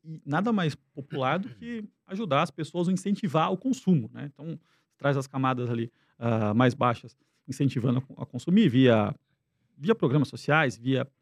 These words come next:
é, programa de crédito. Isso, isso dá uma popularidade pro governo. Então, ele tem esse viés.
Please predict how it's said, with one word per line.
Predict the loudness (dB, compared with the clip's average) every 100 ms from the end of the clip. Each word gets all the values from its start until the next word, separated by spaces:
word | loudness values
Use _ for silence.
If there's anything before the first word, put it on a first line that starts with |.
| _ _ _ _ _
é, | -10 -4
programa | 0 2
de | 2
crédito. | 4 4 4 0 -18 _ _ _ -12
Isso, | 0 6 6 6 0 _
isso | -10 0
dá | 2
uma | 4 6 6 6 6 2
popularidade | -4 -2 2 2 0
pro | 0
governo. | 0 0 0
Então, | 0
ele | 0
tem | 0 0
esse | 0 2
viés. | 6 6 4 -2